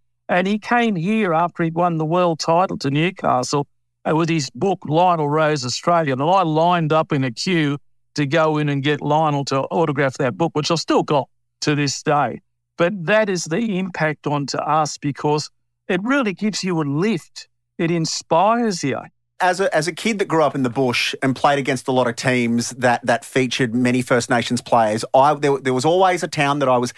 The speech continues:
Speaker 2: terrified of playing, because what a lot of people might not realise is some of the greatest natural-born athletes are First Nations people. They are quick,
Speaker 1: Yeah.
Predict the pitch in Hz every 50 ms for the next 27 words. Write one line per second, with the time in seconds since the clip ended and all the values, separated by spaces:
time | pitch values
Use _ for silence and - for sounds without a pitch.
0 | - - _ _ _ _ - 139 - - 170 156 151 131 - - 135 107 87 87
1 | 92 101 - - - 131 110 107 104 113 123 - 156 170 196 214 180 156 151 147
2 | 131 123 139 123 131 127 123 117 104 113 127 170 185 156 123 117 - 139 123 -
3 | - - - - - - - - 208 254 262 208 151 170 160 160 156 - - 151
4 | 143 151 160 - - 185 170 143 143 143 147 135 131 - 139 180 196 - - 123
5 | 117 104 113 117 - - - - 127 123 117 - - 147 143 139 - - 147 131
6 | 127 - - 123 - - 156 160 160 - 123 107 - - _ _ _ - 131 120
7 | 110 110 - - - - 233 240 143 123